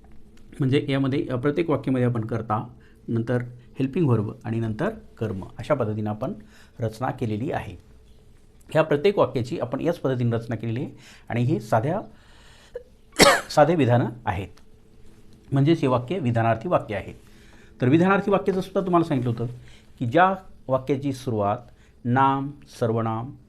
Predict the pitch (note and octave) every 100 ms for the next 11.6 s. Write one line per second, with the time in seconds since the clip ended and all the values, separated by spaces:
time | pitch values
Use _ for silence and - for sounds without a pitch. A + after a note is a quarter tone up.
0 | - - - - - - A#2+ C3 E3 A#2
1 | G2 F2+ - - - G#2+ A#2+ C3+ B2 D3
2 | C#3+ C3+ C#3 D#3 D3+ G#2+ G#2 F#2+ C3+ A#2+
3 | A#2+ A2+ A2+ A#2 A#2 A#2 G#3 A#3 - -
4 | - A2 C3+ B2 A#2+ B2+ A#2+ D3+ G#3 -
5 | - - - A2 C3+ F#3 - - - A#2
6 | A#2+ A#2 B2 A#2 A#2+ - E3+ G3+ - -
7 | - - A#2+ A#2+ B2 B2 B2 B2+ A#2+ F#3
8 | D3 A2 A2+ G#2+ - A#3 - - - -
9 | - G2+ - F#2 F2 - - - - -
10 | - - - - - - - - - -
11 | B2 B2 B2 B2+ - -